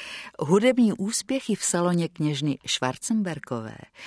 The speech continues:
mu vrátily sebevědomí i chuť do života.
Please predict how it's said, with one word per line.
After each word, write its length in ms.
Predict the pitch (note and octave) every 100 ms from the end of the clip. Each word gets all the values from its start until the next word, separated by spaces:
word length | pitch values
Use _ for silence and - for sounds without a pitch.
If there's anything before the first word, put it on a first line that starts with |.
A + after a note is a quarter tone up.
| - -
mu 100 | C3+
vrátily 480 | C#3+ D#3 - G3+ D#3
sebevědomí 1040 | - B2+ C#3 D3 D3 D#3 D#3+ E3+ F3+ - -
i 100 | A#3+
chuť 440 | - - A3 - - D3+
do 180 | D#3
života. 460 | D3 D3 G#2+ A2